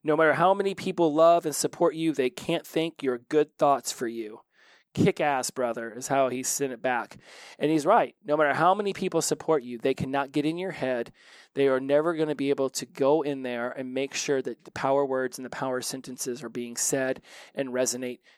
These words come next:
to you and through you. It's up to you. People's positive words can get in there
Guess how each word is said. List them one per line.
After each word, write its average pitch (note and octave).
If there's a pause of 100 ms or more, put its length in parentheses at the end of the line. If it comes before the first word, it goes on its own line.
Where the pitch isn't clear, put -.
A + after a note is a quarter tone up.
(140)
to -
you D3
and B2
through A#2+
you. A2
It's -
up D3 (340)
to D3
you. A#2+ (520)
People's E3+
positive E3+
words E3
can D3
get C#3+
in D#3
there D#3+